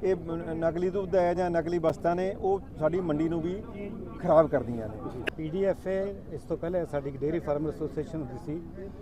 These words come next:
Speaker 2: ਜੋ ਕਿ ਯੂਨੀਵਰਸਿਟੀ 'ਚ ਸ਼ੁਰੂ ਕੀਤੀ ਸੀ ਉੱਨੀ ਸੌ ਉਣੱਤਰ ਦੇ ਵਿੱਚ। ਉਹ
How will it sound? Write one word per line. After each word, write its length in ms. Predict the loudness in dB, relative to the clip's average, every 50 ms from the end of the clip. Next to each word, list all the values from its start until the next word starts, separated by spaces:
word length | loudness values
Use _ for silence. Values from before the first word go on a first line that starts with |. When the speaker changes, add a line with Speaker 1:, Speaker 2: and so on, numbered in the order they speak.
| -14 -12 -10 -8
Speaker 2:
ਜੋ 80 | -6 -4
ਕਿ 100 | -4 -4
ਯੂਨੀਵਰਸਿਟੀ 360 | -4 -4 -6 -6 -6 -8 -6
'ਚ 180 | -6 -6 -6
ਸ਼ੁਰੂ 180 | -4 -4 -4 -4
ਕੀਤੀ 260 | -4 -6 -8 -8 -8 -8
ਸੀ 160 | -6 -6 -6
ਉੱਨੀ 220 | -4 -4 -4 -4
ਸੌ 120 | -4 -4 -6
ਉਣੱਤਰ 240 | -6 -6 -6 -8
ਦੇ 140 | -8 -8 -8
ਵਿੱਚ। 240 | -10 -10 -10 -12 -12 -12 -12 -14 -14 -14 -12 -12 -12 -12 -12 -12 -12 -12 -12 -12 -12 -10 -10 -10 -8 -8 -8 -8 -8 -8 -6 -4 -4
ਉਹ 80 | -4